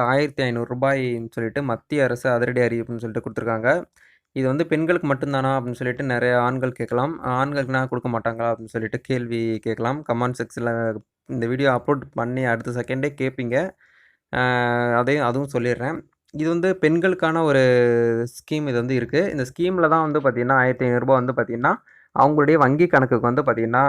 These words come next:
ட்ரான்ஸ்ஃபர் பண்ண போறாங்க. என்ன அக்கவுண்ட் அப்படின்னு வந்து பார்த்தீங்கன்னா, ஜன்தான் யோஜனா அப்படின்னு சொல்லிட்டு ஒரு ஸ்கீம் இருக்கு. இது வந்து சென்ட்ரல் கவர்மெண்ட் ரெண்டாயிரத்தி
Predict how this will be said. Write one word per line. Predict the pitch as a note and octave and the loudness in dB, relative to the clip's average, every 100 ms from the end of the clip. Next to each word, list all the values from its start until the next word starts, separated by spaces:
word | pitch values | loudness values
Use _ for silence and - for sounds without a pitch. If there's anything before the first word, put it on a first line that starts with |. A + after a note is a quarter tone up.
| B2 A#2 | 2 2
ட்ரான்ஸ்ஃபர் | A#2+ B2+ C#3 C3 | 2 2 -2 -2
பண்ண | A2+ | -2
போறாங்க. | A2+ A2+ A2+ A2 | 0 0 2 0
என்ன | A#2 C#3 E3 | 0 2 2
அக்கவுண்ட் | D3 C#3 B2 | 4 2 2
அப்படின்னு | - A#2+ | 0 -2
வந்து | C3+ | -2
பார்த்தீங்கன்னா, | A#2+ A#2 A#2 C#3 E3+ _ _ _ _ _ _ | -2 -4 -4 -4 -4 _ _ _ _ _ _
ஜன்தான் | C#3 A#2+ C3+ D#3 E3 E3+ | -6 2 2 4 2 2
யோஜனா | C#3+ A#2+ B2 B2 | 0 -2 0 -2
அப்படின்னு | A#2+ A2+ A2+ | -2 -4 -6
சொல்லிட்டு | A#2 A2+ D#3+ | -6 -2 0
ஒரு | D3 B2 A#2+ | 2 2 2
ஸ்கீம் | A#2+ C#3 C3 | 0 -6 -4
இருக்கு. | A#2 - F#3 - C3 | -4 -4 -6 -4 -8
இது | A#2 | -4
வந்து | A#2 B2+ D3+ C3+ | -4 0 2 0
சென்ட்ரல் | B2+ B2+ D3+ C#3 | 0 0 0 0
கவர்மெண்ட் | B2+ A#2 A2+ F#3 | 0 0 0 0
ரெண்டாயிரத்தி | C3 C3 D3 C#3+ | 0 2 2 0